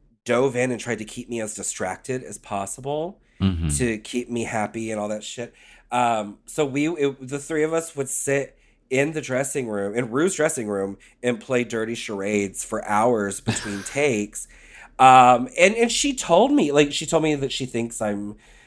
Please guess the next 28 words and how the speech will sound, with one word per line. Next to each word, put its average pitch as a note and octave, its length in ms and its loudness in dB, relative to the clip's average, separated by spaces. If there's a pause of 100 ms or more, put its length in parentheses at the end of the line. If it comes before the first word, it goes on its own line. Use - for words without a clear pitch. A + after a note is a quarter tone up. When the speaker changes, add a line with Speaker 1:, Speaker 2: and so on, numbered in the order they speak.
(120)
Speaker 1:
such - 260 0
a D3 60 6
brilliant A#2+ 480 4
actress. G#2 600 -2
She - 220 -8
thinks G#2 460 -10
that, G2 420 -2
you G2+ 140 -6
know, F#2 260 -4
I'm G2 240 -4
very A2 320 0
gifted, G#2 380 -8
I'm F#2 100 -8
very A2+ 180 -4
fun. G#2+ 320 0
And G#2 180 -2 (440)
what E3 140 4
she - 180 0
always G#3 460 6
told C3 280 0
me A2+ 360 0 (680)
during B2 280 2
every C3 260 2
critique B2 380 -6
during G#2 280 -2
All-Star G#2 400 -2
six, - 560 -4
which - 380 -8